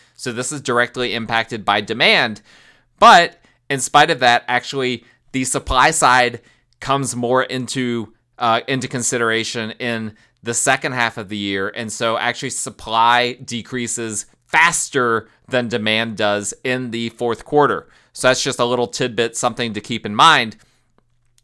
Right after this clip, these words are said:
But what we see during the third quarter of the year, even though new listings are, are really going down quite a bit off of their peak during the summer months, active inventory, because again of, of how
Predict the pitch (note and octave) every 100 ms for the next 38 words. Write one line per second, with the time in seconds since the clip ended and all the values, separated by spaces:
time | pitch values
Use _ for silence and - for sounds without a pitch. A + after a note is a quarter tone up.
0 | _ A2+ B2 B2 D3 D3+ C#3+ E3 E3+ F3
1 | E3 - _ - C#3 E3+ F#3+ F3+ - G#3
2 | C4 D4+ E3+ E3 C3+ A#2+ A2+ - A#2+ G2+
3 | G#2+ G#2+ G2+ G2 G2+ - _ C3+ D3+ F#3+
4 | D#3 C#3+ D#3+ D3+ E3 - D#3 C#3 B2 A#2+
5 | - _ _ B2+ A2+ A2 - _ - A#2+
6 | E3+ F#3+ C#3 C#3 C#3+ A#2 B2+ C#3 A#2 C#3
7 | C#3 C3+ C#3 D3+ A#2 B2+ C#3+ B2 A#2+ -
8 | _ - B2+ - B2+ A#2 A#2 E3+ F#3+ D3+
9 | A#2+ A#2 - - _ _ - - - C3+
10 | - G3 E3+ - C#3+ D3+ C3 B2+ A#2 A2+
11 | A2+ - _ - A#2 C3 A#2 G#2+ B2 B2+
12 | - G#2+ G2 - A2+ G#2 G2+ _ - A2
13 | A#2+ A2